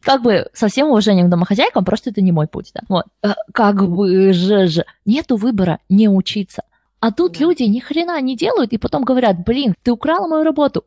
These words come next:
Speaker 1: Господи, хочешь мою работу? Хочешь квантовым механиком пойти
Speaker 2: <laughs>
Speaker 1: поработать? Без проблем. Вот
Speaker 2: Учись!
Speaker 1: <laughs> Да, как бы. Ну, ладно, фиг с ним, что я двадцать семь лет училась, прежде чем дошла до этого уровня. Давай, чувак, вперед. А, бесит.
Speaker 2: Да. Тогда, значит, боль. Ну, в общем,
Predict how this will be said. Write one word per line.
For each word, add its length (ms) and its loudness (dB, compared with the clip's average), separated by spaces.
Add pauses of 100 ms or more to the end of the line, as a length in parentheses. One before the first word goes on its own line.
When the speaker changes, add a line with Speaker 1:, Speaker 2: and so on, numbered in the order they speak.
(100)
Speaker 1:
Господи, 400 -2
хочешь 320 -4
мою 120 2
работу? 360 0 (160)
Хочешь 320 -2
квантовым 480 0
механиком 480 0
пойти 260 0
Speaker 2:
<laughs> 60 -6
Speaker 1:
поработать? 640 -2
Без 120 0
проблем. 340 0
Вот 100 2
Speaker 2:
Учись! 640 0
Speaker 1:
<laughs> 20 -14
Да, 400 2
как 260 -2
бы. 220 0 (260)
Ну, 260 0
ладно, 340 0
фиг 160 -2
с 40 -6
ним, 100 -2
что 120 0
я 60 0
двадцать 240 -2
семь 120 -2
лет 140 2
училась, 320 2
прежде 300 0
чем 260 4
дошла 300 0
до 80 -2
этого 220 -2
уровня. 420 2 (100)
Давай, 380 0 (100)
чувак, 380 -2
вперед. 340 -4 (160)
А, 440 -2 (260)
бесит. 280 -2 (220)
Speaker 2:
Да. 140 -2 (280)
Тогда, 220 -4
значит, 340 -8
боль. 280 -6 (120)
Ну, 100 -10
в 40 -2
общем, 220 -8